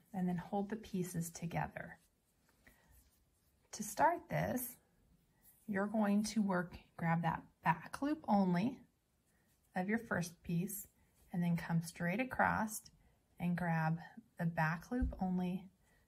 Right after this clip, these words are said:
of the second crochet piece. And pull your yarn through. Again, working in the back loop only, you're going to bring your yarn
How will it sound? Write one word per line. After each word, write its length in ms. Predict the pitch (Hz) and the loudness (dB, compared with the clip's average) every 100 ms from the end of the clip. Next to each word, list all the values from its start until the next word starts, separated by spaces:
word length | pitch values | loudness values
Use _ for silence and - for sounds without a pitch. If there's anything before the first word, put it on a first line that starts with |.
| _ - | _ -2
of 140 | 170 | 0
the 80 | 175 | 0
second 640 | - 160 - 160 - 226 - _ _ _ _ | 0 -2 0 0 -2 -6 -12 _ _ _ _
crochet 500 | - - 170 - 170 165 | -10 -4 -4 -4 -6 -6
piece. 460 | - - - - - _ _ _ - - _ _ _ - - - - - - - - - _ - _ _ _ | -10 -10 -10 -12 -18 _ _ _ -20 -20 _ _ _ -20 -20 -20 -20 -20 -20 -20 -20 -20 _ -20 _ _ _
And 100 | 165 | -16
pull 200 | - 175 | -6 -2
your 240 | 165 175 | -2 -2
yarn 260 | 175 170 170 | 0 2 2
through. 280 | - 160 156 - _ _ _ _ _ - _ - _ _ _ _ _ _ _ - | -2 -6 -8 -12 _ _ _ _ _ -20 _ -20 _ _ _ _ _ _ _ -6
Again, 380 | 175 175 175 220 | -2 2 4 4
working 240 | 190 190 | 4 4
in 80 | 175 | 4
the 80 | 165 | 4
back 320 | - 175 - | 4 0 -4
loop 80 | 254 | 0
only, 320 | 214 208 208 | 4 4 4
you're 120 | 254 | 4
going 280 | 196 175 170 | 2 2 2
to 140 | 175 175 | 0 -2
bring 260 | 175 175 | 2 2
your 340 | 170 165 160 - | 2 2 0 -2
yarn 400 | 202 170 160 160 | -2 2 4 2